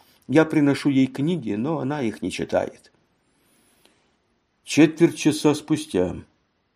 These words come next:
Мегре с телефонной трубкой в руках, устремив взгляд на маленькое объявление под копилкой, уже говорил с объединенным грузовым пароходством. Все, что консьержка сообщила ему о Бурсико,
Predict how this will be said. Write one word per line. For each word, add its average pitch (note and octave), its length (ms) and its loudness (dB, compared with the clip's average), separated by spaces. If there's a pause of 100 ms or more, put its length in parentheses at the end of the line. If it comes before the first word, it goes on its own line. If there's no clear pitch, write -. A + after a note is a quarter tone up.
(160)
Мегре A#2 400 4
с - 80 -8
телефонной A#2+ 560 2
трубкой A#2 420 0
в G2+ 80 -2
руках, A2+ 440 0
устремив A2 520 0
взгляд A2 560 0
на A2+ 140 2
маленькое G#2 580 0
объявление G#2 880 0
под G2+ 260 -6
копилкой, G2+ 680 -4 (440)
уже A2 300 4
говорил C#3+ 580 4
с - 160 -8
объединенным A#2+ 880 2
грузовым A#2 680 2
пароходством. G#2+ 840 -2 (1400)
Все, D3+ 300 2
что D#3+ 160 0
консьержка C#3 720 2
сообщила A#2+ 520 0
ему A2 380 2
о A2+ 100 -4
Бурсико, G2+ 800 -2